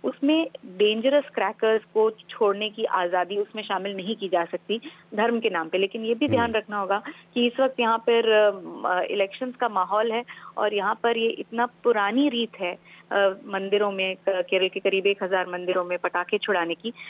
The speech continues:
Speaker 1: कि इस पर लोगों की भावनाएं बहुत जुड़ी हैं और अभी भी ये साफ नहीं हो पा रहा है कि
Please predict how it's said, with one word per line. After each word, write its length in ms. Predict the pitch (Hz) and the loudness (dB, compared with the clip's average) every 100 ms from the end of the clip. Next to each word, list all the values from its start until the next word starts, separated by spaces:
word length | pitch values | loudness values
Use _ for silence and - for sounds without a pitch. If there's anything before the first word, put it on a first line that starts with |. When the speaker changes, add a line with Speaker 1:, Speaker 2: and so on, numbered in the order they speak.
| - - | -16 -2
Speaker 1:
कि 200 | 277 277 | 0 0
इस 60 | - - | -2 2
पर 200 | 294 247 | 2 4
लोगों 320 | 226 214 254 | 2 4 2
की 100 | 254 | 0
भावनाएं 440 | 208 190 196 202 | 0 0 -2 -6
बहुत 220 | 196 196 190 | -2 -2 0
जुड़ी 280 | 196 185 | 0 0
हैं 160 | 190 247 | -2 0
और 260 | 240 233 226 - - | 2 2 -2 -10 -6
अभी 260 | 208 214 262 | -4 -2 -2
भी 140 | 277 | 0
ये 60 | 277 | 0
साफ 340 | 240 233 240 | 0 -2 -2
नहीं 100 | 254 | -4
हो 80 | 240 | -2
पा 160 | - 208 | -2 -2
रहा 100 | 220 | -4
है 60 | |
कि 220 | 240 254 | -8 -12